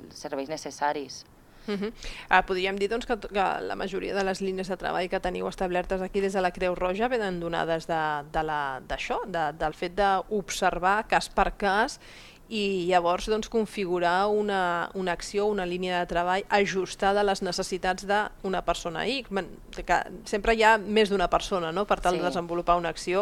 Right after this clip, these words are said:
Speaker 1: Sí, sí.
Speaker 2: però vaja, que, que allà es detecteu un, un, un problema en concret i a partir d'aquí li doneu més d'una volta,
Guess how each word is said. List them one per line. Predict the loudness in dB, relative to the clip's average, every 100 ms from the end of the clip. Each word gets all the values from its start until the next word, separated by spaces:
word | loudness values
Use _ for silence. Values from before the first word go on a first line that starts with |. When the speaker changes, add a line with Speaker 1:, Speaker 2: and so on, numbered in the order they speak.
| 0
Speaker 1:
Sí, | -6 -10
sí. | -10 0
Speaker 2:
però | 6 8
vaja, | 8 8 6 4 4
que, | 6 6 4 0
que | 0 2 0 -2 -4
allà | 0 6 6
es | 4 4
detecteu | 4 4 0 2 2 0 -4
un, | -4 -2 -4 -6 -4
un, | 2 2 4
un | 2 2
problema | 2 4 4 4
en | 0
concret | 0 0 2 2 4
i | 0
a |
partir | 0 2 2
d'aquí | 2 0 -2 -2 -8 -14 -4
li | 0 4
doneu | 4 6 6
més | 6 4
d'una | 4 2
volta, | 4 4 4 4 4